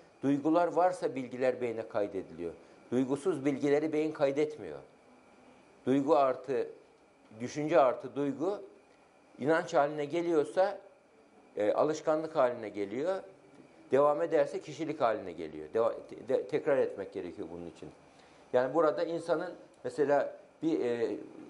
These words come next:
e, fas-, pişmiş fasulye koktuğun zaman bir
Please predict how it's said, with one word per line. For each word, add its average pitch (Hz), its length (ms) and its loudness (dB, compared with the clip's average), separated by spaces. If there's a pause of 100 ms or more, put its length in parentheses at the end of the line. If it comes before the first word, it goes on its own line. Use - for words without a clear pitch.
(600)
e, 101 60 -2 (1600)
fas-, - 240 2 (160)
pişmiş 160 300 -4
fasulye 156 640 2 (800)
koktuğun 156 520 2
zaman 147 320 0
bir 151 80 -8